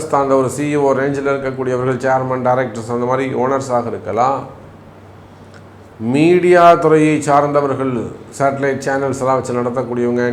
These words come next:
நியூஸ் சேனல்ஸ் வச்சு நடத்தக்கூடியவர்கள், அந்த மாதிரி மீடியா துறையில இருக்கலாம், ஆன்மீகத்துல ஈடுபட்டிருக்கக்கூடியவர்கள், மடாதிபதிகளாக, சமய தலைவர்களாக இருக்கலாம், அதே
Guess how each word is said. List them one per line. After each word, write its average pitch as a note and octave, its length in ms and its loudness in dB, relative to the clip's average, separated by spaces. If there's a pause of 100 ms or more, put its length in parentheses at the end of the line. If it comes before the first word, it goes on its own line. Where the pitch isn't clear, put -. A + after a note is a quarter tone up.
நியூஸ் C#3 280 -2
சேனல்ஸ் B2+ 320 -2
வச்சு B2+ 220 -8
நடத்தக்கூடியவர்கள், A#2+ 760 -4 (840)
அந்த D3+ 240 2
மாதிரி D#3+ 260 4 (180)
மீடியா D#3 380 2
துறையில C3+ 340 0
இருக்கலாம், A2+ 480 0 (380)
ஆன்மீகத்துல D#3+ 880 2
ஈடுபட்டிருக்கக்கூடியவர்கள், A#2 1200 -2
மடாதிபதிகளாக, C3 960 0
சமய D3+ 300 0 (120)
தலைவர்களாக B2+ 640 0 (100)
இருக்கலாம், G2+ 500 -2 (2750)
அதே D#3+ 180 6